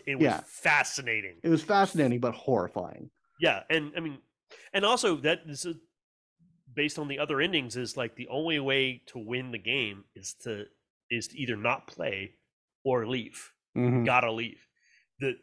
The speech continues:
Speaker 1: the Night City is a honey, is a honeypot.
Speaker 2: Mm-hmm.
Speaker 1: It is there to attract you and then ensnare you. It is, you're not gonna really make it the way you think you're gonna make it.
Speaker 2: You're gonna
Speaker 1: Because
Speaker 2: have to
Speaker 1: this
Speaker 2: make some compromises.
Speaker 1: Yep. And that's,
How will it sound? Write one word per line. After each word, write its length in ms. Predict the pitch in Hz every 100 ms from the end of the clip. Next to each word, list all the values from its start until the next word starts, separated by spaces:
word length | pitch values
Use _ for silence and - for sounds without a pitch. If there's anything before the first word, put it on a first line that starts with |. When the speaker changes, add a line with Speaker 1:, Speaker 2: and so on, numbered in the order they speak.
| -
Speaker 1:
the 120 | 123 -
Night 240 | 156 170
City 260 | - 175 165
is 120 | 135
a 100 | 139
honey, 340 | 175 151 131 -
is 140 | 131
a 80 | 127
honeypot. 440 | 139 135 - 110 - _ -
Speaker 2:
Mm-hmm. 300 | 143 139 143 135
Speaker 1:
It 60 | 147
is 220 | 123 - _ _ _ 113
there 240 | 156 175
to 200 | 175 170
attract 460 | 143 - 135 - 202
you 320 | 208 214 202 - _ _ -
and 140 | 147
then 160 | 135 131
ensnare 520 | 123 113 - 143 120
you. 260 | 110 92 87
It 140 | 135 131
is, 200 | 120 95 117 -
you're 260 | 117 131
not 400 | 143 135 147 180
gonna 240 | - 156 143
really 300 | 135 139 123
make 320 | 120 120 120
it 160 | 143 -
the 80 |
way 120 | 120 123
you 160 | 117
think 360 | 110 127 117 -
you're 80 | 110
gonna 180 | 110
make 320 | 98 107 101 104
it. 220 | 95 - _ _ _ _ _ -
Speaker 2:
You're 100 | 120
gonna 180 | 127 117
Speaker 1:
Because 80 | 117
Speaker 2:
have 100 | 117
to 40 |
Speaker 1:
this 80 | 120
Speaker 2:
make 160 | 110 107
some 160 | 104
compromises. 880 | 98 104 98 98 98 90 95 90 - _ _ _ -
Speaker 1:
Yep. 140 | 143 - _ _ _ _ -
And 260 | 120 120 110
that's, 400 | 117 107 - -